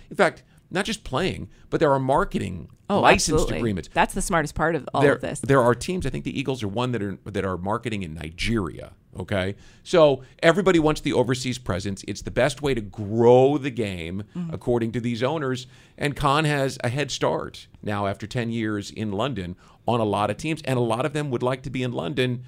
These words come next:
Speaker 1: It turned out to be a really fortuitous move for the franchise overall.
Speaker 2: He's looking very smart with that decision that he made. Uh,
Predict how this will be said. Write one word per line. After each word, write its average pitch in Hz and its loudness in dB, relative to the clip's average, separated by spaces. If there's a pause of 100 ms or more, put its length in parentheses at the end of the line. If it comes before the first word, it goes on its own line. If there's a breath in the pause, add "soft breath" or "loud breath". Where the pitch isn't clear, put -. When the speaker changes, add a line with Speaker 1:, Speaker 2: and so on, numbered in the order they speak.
(220 loud breath)
Speaker 1:
It 127 -8
turned 147 -6
out 139 -4
to 135 -10
be 127 -4
a 117 2
really 127 -2 (240 loud breath)
fortuitous 113 -4
move 98 -6
for 101 -12
the - -10
franchise 90 -8
overall. - -14
Speaker 2:
He's - -10
looking 175 0
very 156 2
smart 147 0
with 143 -4
that 139 -2
decision 143 -6
that 127 -8
he 151 -6
made. - -8 (420 loud breath)
Uh, 175 4